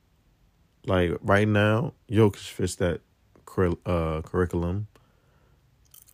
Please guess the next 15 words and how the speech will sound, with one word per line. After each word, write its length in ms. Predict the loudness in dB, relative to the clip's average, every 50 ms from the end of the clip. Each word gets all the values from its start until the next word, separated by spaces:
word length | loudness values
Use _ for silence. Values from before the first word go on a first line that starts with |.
| _ _ _ _ -4
Uh, 420 | 0 2 4 4 4 2 2 0 -4 -2 _
I 120 | 4 4 4
can 240 | 4 2 0 0 2
believe 640 | 2 2 4 4 4 4 4 2 2 0 -2 -6 -10
the 140 | -8 -6 -6
Celtics 420 | 0 2 2 2 2 0 -4 -4
can 200 | -2 -2 -2 0
win 120 | 0 0 -2
a 60 | -2
couple, 380 | -2 -2 -2 -2 -4 -6 -10 -10
win 320 | -4 -2 0 0 2 2
games 340 | 2 2 2 2 0 0 -2
without 420 | -4 -2 0 2 2 2 0 -4 -12 _ _ _ _ _ _ _ _ _ _
Jason 320 | -4 -2 -2 -2 -2 -4
Tatum. 400 | -6 -4 -2 -2 -2 -4 -8 -12